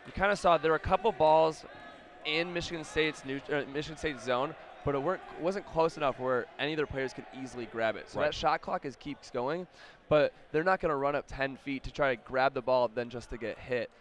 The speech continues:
Speaker 1: So then a shot clock violation occurred, and now ten balls over to Ohio.
Speaker 2: So this is, this is gonna be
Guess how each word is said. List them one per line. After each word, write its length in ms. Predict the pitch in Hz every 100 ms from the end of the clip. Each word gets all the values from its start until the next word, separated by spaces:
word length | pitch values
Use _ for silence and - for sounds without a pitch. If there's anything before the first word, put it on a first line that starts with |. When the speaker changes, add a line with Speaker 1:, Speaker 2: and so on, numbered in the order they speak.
| -
Speaker 1:
So 140 | - 120
then 220 | 131 143
a 40 |
shot 280 | 127 135 127
clock 180 | - 127
violation 460 | 120 120 120 117 110
occurred, 340 | - 147 151
and 120 | -
now 120 | 117 113
ten 280 | - 123
balls 300 | 123 120 117 107
over 260 | - 113 110
to 180 | - 113
Ohio. 420 | 101 98 101 85 - - - -
Speaker 2:
So 220 | - 180
this 220 | 214 -
is, 320 | 185 156 - - - - - - - - - - - - - -
this 160 | 160 -
is 60 |
gonna 140 | 165 175
be 120 | 165